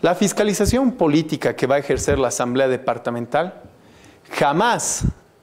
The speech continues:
pero jamás, puede paralizar la actividad ejecutiva, la facultad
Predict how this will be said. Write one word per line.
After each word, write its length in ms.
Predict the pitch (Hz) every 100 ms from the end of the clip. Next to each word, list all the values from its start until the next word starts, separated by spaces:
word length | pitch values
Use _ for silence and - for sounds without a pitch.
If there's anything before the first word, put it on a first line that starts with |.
| _ _ - - - _
pero 280 | 143 127 123
jamás, 600 | 113 120 139 226 247 - - - - _ _ - _ -
puede 500 | 170 180 180 185 - - - _ -
paralizar 1000 | 196 202 190 185 156 180 175 185 - - _ _ _ _ _ _ _ _ _ _
la 440 | 135 147 - - - _ _ _ _ - -
actividad 840 | 156 165 160 135 135 147 151 - - -
ejecutiva, 800 | 175 160 151 135 - 120 92 - - - - - - - - - - -
la 120 | 117
facultad 640 | 127 117 123 120 143